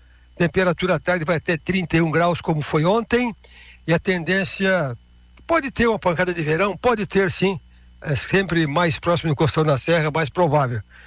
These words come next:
Hoje começa a, o Agri Show ali, o dia de campo da Cooperja,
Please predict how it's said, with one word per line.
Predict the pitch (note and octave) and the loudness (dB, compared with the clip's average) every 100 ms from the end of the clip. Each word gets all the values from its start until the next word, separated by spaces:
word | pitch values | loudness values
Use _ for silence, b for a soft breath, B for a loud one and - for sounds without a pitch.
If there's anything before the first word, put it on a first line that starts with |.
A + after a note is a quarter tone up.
| B | B
Hoje | - E3 E3 | -2 0 2
começa | E3+ D3+ E3+ C#3 - D3+ C3+ A2+ _ b b b | 2 2 2 0 0 2 2 -2 _ b b b
a, | C#3+ C#3 C#3 D#3+ E3 | -2 -2 -2 -2 -4
o | F3+ | -2
Agri | D#3+ E3 D3+ | 0 2 -2
Show | - - E3+ | -4 -2 -2
ali, | E3+ F3 | -2 -2
o | D3 | -2
dia | F3 | -2
de | D#3 | -2
campo | - F3 - | 0 0 2
da | D3+ | 0
Cooperja, | - F3+ - G3 A3 C3+ A2+ | 0 0 2 2 2 -2 -4